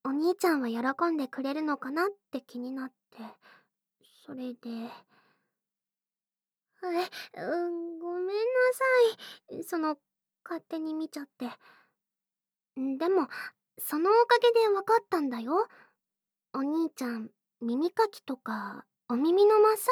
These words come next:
ージとかに興味があるんだって。だからね、お兄ちゃん。うまくできるかどうかは分かんないけど、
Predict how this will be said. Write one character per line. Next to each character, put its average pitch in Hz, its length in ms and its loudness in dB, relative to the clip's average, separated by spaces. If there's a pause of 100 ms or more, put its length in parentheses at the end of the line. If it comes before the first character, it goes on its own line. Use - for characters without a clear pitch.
ー - 100 -4
ジ 392 60 -2
と 294 100 -4
か 269 140 -4
に 240 200 -2 (420)
興 480 240 8
味 392 120 6
が 277 140 -4
あ 302 60 0
る 285 120 -4
ん 269 80 -8
だ 330 100 4
っ 453 40 2 (160)
て。 359 80 -2 (2750)
だ 370 120 2
か 427 180 4
ら 359 100 2
ね、 302 280 -2 (300)
お 302 40 -10
兄 302 300 -8
ち - 100 -18
ゃ 277 100 0
ん。 254 140 -6 (1040)
う 330 60 -4
ま 415 200 0
く 302 160 -4
で 262 120 -4
き 349 180 -4
る 349 120 0
か 254 160 -10
ど 285 160 0
う 294 40 -2
か 277 160 -6
は 240 140 -4
分 226 180 -10
か 302 200 -4
ん 330 100 -2
な 302 100 -4
い 269 60 -8
け 247 180 -12
ど、 240 80 -6